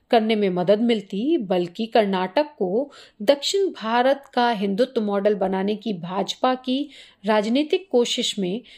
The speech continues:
युवा मुस्लिम महिलाओं की शिक्षा किस तरह से बाधित हो रही है, वो भी उजागर हो जाता। मुस्लिम महिलाओं की रक्षा करने का दावा करने का भाजपा का दिखावा सभी के सामने साफ तौर पर आ जाता।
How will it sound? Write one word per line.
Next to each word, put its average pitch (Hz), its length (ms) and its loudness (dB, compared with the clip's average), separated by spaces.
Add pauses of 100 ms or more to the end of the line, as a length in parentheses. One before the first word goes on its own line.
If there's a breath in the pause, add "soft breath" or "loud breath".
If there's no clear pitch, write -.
(160 loud breath)
युवा 311 340 2
मुस्लिम 302 480 0
महिलाओं 214 500 2
की 240 320 -4
शिक्षा - 640 -2
किस 311 280 -4
तरह 214 200 0
से 208 140 -2
बाधित 190 440 -2
हो 226 120 4
रही 185 280 -2
है, 220 180 0 (500 loud breath)
वो 285 180 4
भी 285 140 4
उजागर 190 500 2
हो 175 160 -6
जाता। 180 360 -4 (920)
मुस्लिम 226 460 0
महिलाओं 196 380 0
की 220 140 -4
रक्षा 202 340 0
करने 233 340 0
का 226 160 0
दावा 190 340 2
करने 196 400 -2
का 196 140 0
भाजपा 190 440 0
का 190 140 -4
दिखावा 214 600 0 (300 loud breath)
सभी 330 340 4
के 311 100 0
सामने 254 340 -2
साफ 214 500 -2
तौर 190 160 -2
पर 196 200 -4
आ 185 120 -4
जाता। 196 440 -8